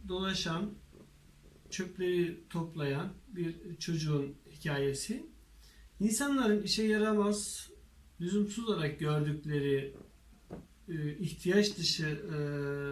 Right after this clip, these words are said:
attıkları çöpleri toplayıp bunlardan kendisine bir dünya kuran bir, e, çocuğun hikayesi. Bu hikayede kahramanımızın hayalleri var,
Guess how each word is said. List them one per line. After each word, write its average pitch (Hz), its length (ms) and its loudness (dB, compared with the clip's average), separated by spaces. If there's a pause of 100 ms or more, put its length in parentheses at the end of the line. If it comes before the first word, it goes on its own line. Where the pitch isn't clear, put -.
(380)
attıkları 156 540 -4
çöpleri 170 540 -2
toplayıp 190 560 -2
bunlardan 202 500 4
kendisine 196 680 -2
bir 190 220 -2
dünya 180 360 0
kuran 170 320 -2
bir, 156 300 -4 (160)
e, 143 260 -4 (180)
çocuğun 143 340 0 (100)
hikayesi. - 460 -10 (880)
Bu 240 360 -2 (180)
hikayede 185 760 2 (100)
kahramanımızın 175 920 0
hayalleri 151 680 0
var, 185 400 -6